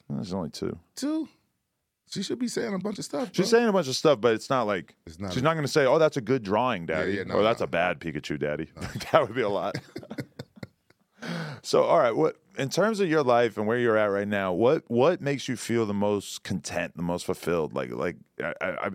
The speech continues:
Speaker 1: I feel like there's gotta be kind of a weird path after being a professional athlete where for so many years, decades of your life, you were judging yourself on your wins.
Speaker 2: Yeah.
Speaker 1: And now that, you know, not that you're never gonna fight again, but that's not as big a part of your life.
Speaker 2: Right.
Speaker 1: So how do, how do you derive happiness and meaning from life at this point?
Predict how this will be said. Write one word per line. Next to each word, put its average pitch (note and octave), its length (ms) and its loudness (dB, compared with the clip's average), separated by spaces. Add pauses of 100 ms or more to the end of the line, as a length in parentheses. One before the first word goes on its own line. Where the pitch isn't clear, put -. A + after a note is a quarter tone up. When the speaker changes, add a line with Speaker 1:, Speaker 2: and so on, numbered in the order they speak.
(120)
Speaker 1:
I A2 80 2
feel D#3+ 180 2
like D#3 160 4
there's A#2+ 160 0
gotta C3 240 2
be A#2+ 160 -2
kind A#2+ 220 0
of G2+ 80 -2
a G2+ 40 0
weird G2+ 300 0
path F#2 400 0
after G2 340 -4
being G2 220 -2
a F2+ 40 -4
professional G2 540 -2
athlete G2 520 -2
where F2+ 280 0 (320)
for - 160 -2
so C3+ 400 2
many B2 240 -2
years, A2 400 0
decades A2+ 440 0
of G2+ 40 -2
your G2+ 120 2
life, G#2 220 2
you G2+ 120 -2
were G2 80 2
judging F#2+ 480 -2
yourself F#2+ 480 -2
on G2+ 320 -2
your F2+ 160 -2
wins. E2+ 640 -6 (180)
Speaker 2:
Yeah. E2 240 -12
Speaker 1:
And F2+ 220 -4
now G#2+ 540 0 (360)
that, G2 380 2
you G#2+ 100 -2
know, F2+ 220 -2
not A2+ 300 -2
that G#2 80 0
you're F#2 100 -2
never F#2 140 -2
gonna E2 120 -4
fight A#2 220 2
again, F#2 200 -4
but E2 120 -4
that's G#2 160 2
not G#2 180 0
as F2+ 100 -2
big F2 160 0
a E2+ 60 0
part G#2 240 2
of G2 60 0
your F#2 100 2
life. F2 220 0
Speaker 2:
Right. - 40 -8
Speaker 1:
So F#2+ 120 0
how A2 160 0
do, A#2 120 -6
how A2 120 -2
do B2+ 80 -2
you A2+ 200 0
derive F#2 540 -2
happiness F2 480 -4
and C#2+ 100 -6
meaning E2 300 -4
from E2 140 -8
life E2+ 180 -4
at C#2+ 80 -12
this E2 120 -6
point? A1 300 -10